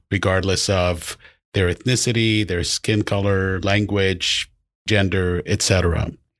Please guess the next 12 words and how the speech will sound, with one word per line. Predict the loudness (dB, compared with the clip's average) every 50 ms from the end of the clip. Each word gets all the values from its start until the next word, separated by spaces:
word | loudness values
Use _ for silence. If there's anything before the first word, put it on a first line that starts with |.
| _ _ _ _ _ _ _ _ _ _ _ _ _ _ _ _ _ _ _ _ _ _ _ -8 -6
Do | -4 -2
you | 0 0 0 0
feel | 0 0 0 0 2 2 0 0
that | -2 -4 -2
that | 0 0 0 -2 -2
puts | -6 -6 -2 0
a | 0 2
lot | 2 0 0 0 0 2 2 2 2 0
of | -2 -4 -4
pressure | -2 0 0 0 0 0 2 2 2 0 0 -2 0
on | 0 2 2
you | 2 2 2 2 2 2 2 0 0